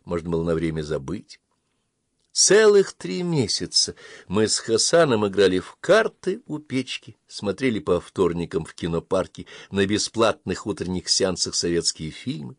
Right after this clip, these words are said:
лепили снеговиков и ели сладкую курму из репы с рисом на обед.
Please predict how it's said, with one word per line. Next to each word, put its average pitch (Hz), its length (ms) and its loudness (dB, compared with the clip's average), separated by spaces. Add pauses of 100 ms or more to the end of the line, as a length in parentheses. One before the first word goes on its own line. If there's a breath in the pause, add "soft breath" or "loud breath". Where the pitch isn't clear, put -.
(400)
лепили 107 520 0 (160 loud breath)
снеговиков 104 880 2 (180 loud breath)
и - 80 -6
ели 85 240 0
сладкую - 880 -2 (240)
курму 92 640 0 (460)
из 85 300 -4
репы 87 460 0
с - 180 0
рисом 78 440 -4 (200)
на 67 180 -16
обед. - 380 -20